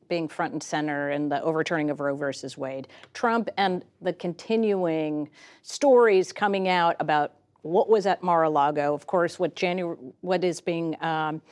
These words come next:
presented by the January sixth committee, and the fact that the party now seems to be really lining up behind Trump, all the candidates who he's endorsed have won these primaries.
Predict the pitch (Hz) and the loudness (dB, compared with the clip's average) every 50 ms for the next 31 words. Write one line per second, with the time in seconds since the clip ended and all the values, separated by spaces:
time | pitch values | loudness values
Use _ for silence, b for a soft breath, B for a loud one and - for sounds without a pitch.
0 | B B B - 208 180 202 190 185 175 180 165 165 160 - 175 156 156 160 151 | B B B 0 2 4 4 2 2 2 0 0 0 0 -2 -4 -4 -2 -2 -2
1 | 147 151 147 - - - 180 160 - - - - - - 185 175 160 151 147 147 | -2 -2 -4 -4 -2 -2 -2 -2 -4 -8 -18 -16 -10 -6 -4 -4 -2 -2 -2 -2
2 | 147 147 147 b b b b b b b b b b - 320 349 339 - - - | -4 -4 -6 b b b b b b b b b b -2 -2 -2 -2 -4 -2 -2
3 | 302 330 349 - - - 285 262 - - _ _ _ _ _ _ _ - 185 214 | -2 -2 -4 -6 -4 0 0 0 0 0 _ _ _ _ _ _ _ -8 -6 -6
4 | 208 - - - - 240 269 294 277 269 240 202 185 180 180 180 170 - - 220 | -6 -8 -10 -6 -4 -2 -2 -2 -2 -2 -2 -2 -2 -2 -2 -4 -4 -6 -4 -4
5 | 214 214 214 - - - 202 170 156 - 170 165 160 156 156 156 156 - - _ | -4 -4 -6 -8 -10 -10 -10 -8 -4 -2 0 0 2 2 0 0 -2 -4 -8 _
6 | _ _ _ - - - _ _ _ _ _ _ - - - - - 240 285 320 | _ _ _ -20 -20 -20 _ _ _ _ _ _ -12 -12 -12 -10 -8 -6 -4 -2
7 | 311 269 233 - - 165 180 190 196 214 214 196 180 175 165 151 147 135 - 160 | 0 0 0 -2 0 0 0 0 0 0 0 -2 -2 0 0 0 0 -2 -4 -8
8 | 151 156 156 147 - - - - 185 175 170 165 165 165 165 151 - - b b | -12 -8 -8 -8 -8 -8 -10 -8 -6 -4 -4 -4 -4 -4 -6 -6 -8 -12 b b
9 | b b b b _ _ _ - - 226 208 208 190 - - - _ _ _ _ | b b b b _ _ _ -6 -2 0 0 0 -2 -6 -14 -20 _ _ _ _
10 | _ _ _ _ _ _ - 165 180 190 180 175 - - - - 247 240 240 233 | _ _ _ _ _ _ 0 0 2 2 0 -2 -4 -6 -6 -4 0 0 2 2
11 | 208 202 202 - - - - - - 226 190 208 208 202 196 185 202 202 190 180 | 2 2 0 -2 -4 -8 -14 -10 -8 -8 -6 -4 -2 -2 -2 -2 -2 -4 -2 -2
12 | 190 170 170 175 170 - - 180 160 147 170 175 180 185 185 180 180 180 170 - | -2 -2 -2 -2 -4 -4 -2 -2 -2 0 0 -2 -2 0 0 0 0 -2 -2 -4
13 | - - - 165 165 165 156 156 147 151 151 | -8 -8 -8 -6 -4 -4 -4 -2 -2 -4 -4